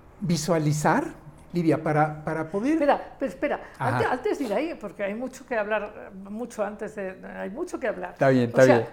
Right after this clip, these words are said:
Speaker 2: por ejemplo, por ejemplo, tú dices, "Vine a doctorarme en miedo". Y hemos hablado en muchísimas ocasiones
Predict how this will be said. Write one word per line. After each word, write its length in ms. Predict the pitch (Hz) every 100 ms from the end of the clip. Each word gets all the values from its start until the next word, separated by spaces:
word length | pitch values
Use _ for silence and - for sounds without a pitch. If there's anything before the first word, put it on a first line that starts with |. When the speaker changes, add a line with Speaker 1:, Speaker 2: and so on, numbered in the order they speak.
| -
Speaker 2:
por 120 | 240
ejemplo, 460 | 233 277 226 - -
por 120 | - 214
ejemplo, 440 | - 175 - 185 - - -
tú 100 | - 302
dices, 340 | 311 311 214
"Vine 240 | 269 285
a 40 | 254
doctorarme 540 | 233 - 214 208 214
en 140 | 214 220
miedo". 400 | 214 190 170 - - - - - - - -
Y 200 | 254 277
hemos 260 | 370 370 349
hablado 340 | 277 269 277
en 120 | 226
muchísimas 560 | 214 269 254 294 277 277
ocasiones 680 | 269 240 254 233 208 208